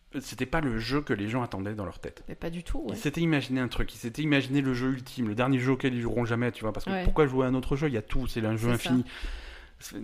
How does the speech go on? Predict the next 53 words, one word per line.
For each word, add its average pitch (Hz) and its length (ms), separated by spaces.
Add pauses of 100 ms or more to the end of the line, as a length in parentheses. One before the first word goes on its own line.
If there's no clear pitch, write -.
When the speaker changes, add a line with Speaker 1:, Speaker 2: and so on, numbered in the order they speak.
(160)
Speaker 1:
et, 123 240 (100)
et 117 40
finalement, 170 340
non, 147 340
finalement, 120 340
Speaker 2:
Pas 185 100
du 240 120
Speaker 1:
tu, - 60
Speaker 2:
tout. - 140
Speaker 1:
tu - 100
te - 80
retrouves 147 340
avec 131 260
un 117 120
jeu, 127 220
euh, 117 800
où 113 60
il - 20
n'y 107 60
a 101 60 (240)
pas 107 120
de 90 80
multijoueur 110 640 (240)
du 107 240
tout. 180 220 (320)
Speaker 2:
Mhm. 170 320 (600)
Speaker 1:
Et, 104 220
mais 131 100
ça 151 140
a - 20
été 147 160
à - 20
une 151 140
vitesse, 147 380
tu 156 100
vois. 185 180 (220)
Le 120 100
truc, - 200 (180)
c'était - 340
impossible. 175 460
Il - 20
y 131 40
avait 135 120
une 160 220
chance 175 340
sur - 320
un 123 80
million 151 580 (180)
que 127 100
deux 123 180
joueurs 127 280
se - 120
croisent. 139 480